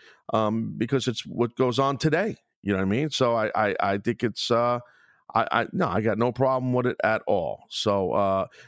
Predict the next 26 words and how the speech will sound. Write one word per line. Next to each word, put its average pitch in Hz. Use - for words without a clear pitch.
right, 151
here 175
we 170
go. 127
We 117
got, 139
uh, 135
D 196
Gals 156
Band, 95
uh, 80
D 120
Gals 101
Band. 80
"Taz, 165
in 147
your 185
prime, 139
I 127
always 147
pegged 170
you 95
for 113
a 110
power -
lifter. 101